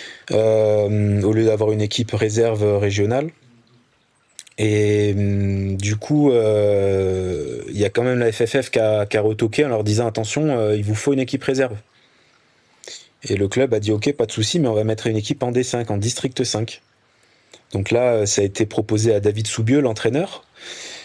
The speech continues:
que j'ai croisé par hasard, qui m'a expliqué le projet. J'ai dit oui avec plaisir, mais bien sûr sans aucune contrainte. Je lui ai dit, « Si un jour je peux pas venir, je peux pas venir, hein. » Voilà, il m'a dit, « Mais non, sans, sans problème. » Avec l'accord de Julien Sablé, directeur sportif, et Fabrice Bocquet, euh, nouveau président de, de l'O G C Nice.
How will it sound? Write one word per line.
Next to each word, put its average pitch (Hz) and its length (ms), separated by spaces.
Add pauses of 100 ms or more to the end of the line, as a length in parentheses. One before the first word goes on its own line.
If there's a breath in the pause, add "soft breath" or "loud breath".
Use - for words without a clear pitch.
(140 loud breath)
que 113 100
j'ai 107 120
croisé 117 320
par 110 180
hasard, 120 340
qui - 100
m'a 107 80
expliqué 107 340
le 104 60
projet. 110 460
J'ai 110 100
dit 101 140
oui 113 240
avec 101 240
plaisir, 113 360
mais 101 120
bien 104 160
sûr 107 240
sans 104 200
aucune 104 220
contrainte. 120 400
Je - 60
lui 98 80
ai - 20
dit, « 101 120
Si 107 120
un 104 40
jour 107 140
je - 60
peux 92 100
pas 95 140
venir, 110 240
je - 60
peux - 100
pas 107 140
venir, 120 200
hein. » 110 200
Voilà, 98 240
il 92 60
m'a 90 80
dit, « 95 120
Mais 107 80
non, 117 180
sans, 98 280
sans 101 180
problème. » 110 340 (1040 loud breath)
Avec 107 320
l'accord 113 380
de 110 100
Julien 107 280
Sablé, 110 360
directeur 104 360
sportif, 110 520
et 95 100
Fabrice - 480
Bocquet, 104 560
euh, 90 160 (100)
nouveau 101 220
président 101 440
de, 92 200
de 92 100
l'O 95 120
G 98 120
C - 140
Nice. 135 280